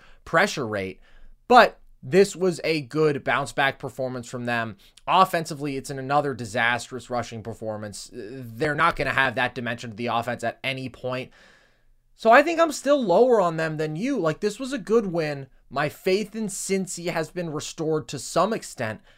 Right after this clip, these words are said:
I still don't view them as a complete football team, though. And I don't think that Joe can patch all those holes up. If the defense keeps trending upwards,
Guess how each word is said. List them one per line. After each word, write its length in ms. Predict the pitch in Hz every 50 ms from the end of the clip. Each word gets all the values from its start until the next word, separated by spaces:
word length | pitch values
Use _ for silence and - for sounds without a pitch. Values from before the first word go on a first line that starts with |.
| _ _ -
I 120 | 127 -
still 380 | 151 - - - - 226 226 240
don't 260 | 190 214 208 175 139
view 140 | 127 143 170
them 180 | 165 180 170 165
as 160 | 160 156 131
a 100 | 160 156
complete 760 | - - - 170 147 - - - - 156 165 175 190 202 _ _ _
football 500 | _ _ - 240 254 240 - 160 131 117
team, 260 | - - 120 113 104
though. 320 | 98 98 95 85 90 - _ _ _ _ _
And 140 | - 151 147 123
I 160 | 135 175 190
don't 200 | 214 214 202 -
think 200 | 196 196 190 -
that 120 | 190 -
Joe 300 | - 131 160 160 180 190
can 180 | - - 175 143
patch 360 | - - 160 165 170 160 -
all 180 | - 156 165 175
those 220 | 180 180 170 -
holes 240 | - 220 262 226 151
up. 120 | 107 - -
If 140 | 185 196 165
the 100 | 202 196
defense 560 | 151 220 254 277 277 - 285 285 277 240 -
keeps 340 | - - 240 254 262 240 -
trending 360 | - - 220 226 233 226 214
upwards, 520 | 220 240 233 226 254 262 269 262 208 -